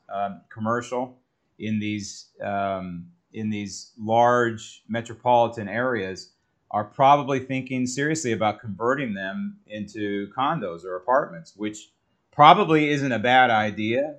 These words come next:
given where we are as a country, but, and this work at home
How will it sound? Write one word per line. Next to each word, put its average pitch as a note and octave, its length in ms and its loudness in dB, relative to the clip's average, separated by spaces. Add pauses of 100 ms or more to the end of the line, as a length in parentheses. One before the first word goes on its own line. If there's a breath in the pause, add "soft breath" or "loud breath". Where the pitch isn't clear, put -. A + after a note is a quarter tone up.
(180)
given A2 580 -4 (760)
where A2+ 260 -2
we A2+ 100 0
are A2+ 140 6
as G2+ 100 -4
a G2+ 40 -10
country, A#2+ 420 -4
but, A#2+ 480 0 (180)
and F#2+ 140 -10
this G2 120 -12
work A#2+ 260 -2
at G#2+ 100 -6
home A#2+ 460 -4